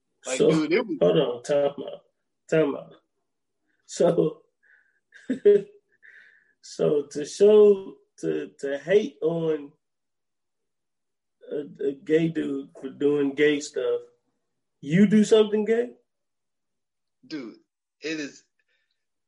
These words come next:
Speaker 1: I've never understood,
Speaker 2: Like,
Speaker 1: 'cause my
Speaker 2: because,
Speaker 1: whole
Speaker 2: 'cause I'm just, like, just, just think about that. Like, in order, like, so if, if they did, if they did drag him by his dick, right,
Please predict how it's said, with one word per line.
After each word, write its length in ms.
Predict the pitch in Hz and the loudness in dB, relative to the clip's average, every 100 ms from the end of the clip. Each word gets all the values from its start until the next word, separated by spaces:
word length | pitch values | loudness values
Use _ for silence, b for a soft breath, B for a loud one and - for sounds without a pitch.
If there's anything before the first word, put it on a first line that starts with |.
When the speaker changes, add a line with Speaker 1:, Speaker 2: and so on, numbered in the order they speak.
| _ _ _ _ _ _ | _ _ _ _ _ _
Speaker 1:
I've 320 | 170 202 220 | -2 0 0
never 340 | 202 196 190 190 165 | -2 -2 -2 -6 -6
understood, 480 | 165 165 156 - | -8 -8 -10 -2
Speaker 2:
Like, 160 | 185 214 | 4 4
Speaker 1:
'cause 80 | 170 | 4
my 80 | 196 | 2
Speaker 2:
because, 200 | 220 233 | 2 2
Speaker 1:
whole 260 | 202 196 185 - | 0 -6 -6 -10
Speaker 2:
'cause 140 | 233 | -8
I'm 140 | 330 277 | -8 -8
just, 200 | 247 - - | -12 -10 -2
like, 280 | 233 233 190 | -2 -2 -8
just, 280 | 294 294 _ _ _ _ - | -10 -10 _ _ _ _ -10
just 200 | 233 294 | -10 -6
think 200 | 285 285 | -6 -4
about 240 | 240 214 | 0 0
that. 160 | 214 208 | 0 0
Like, 280 | 196 165 160 | -2 -4 -6
in 120 | - 156 | -4 -2
order, 320 | 240 277 262 208 - | 0 0 -2 -12 -4
like, 220 | 196 196 _ _ | -2 -2 _ _
so 220 | 165 214 | -2 0
if, 220 | 208 240 214 - | 0 -4 -8 -6
if 140 | 208 208 | -6 0
they 180 | 240 | 0
did, 440 | 185 202 220 190 - _ | 0 -2 2 2 0 _
if 160 | 156 165 | -12 -4
they 160 | 196 | -4
did 340 | 175 180 170 123 | -4 -10 -10 -8
drag 260 | 151 143 143 | -8 -6 -10
him 140 | 139 | -12
by 100 | 131 123 | -12 -12
his 80 | 117 | -16
dick, 180 | 117 - - | -20 -20 -20
right, 320 | 131 127 | -20 -20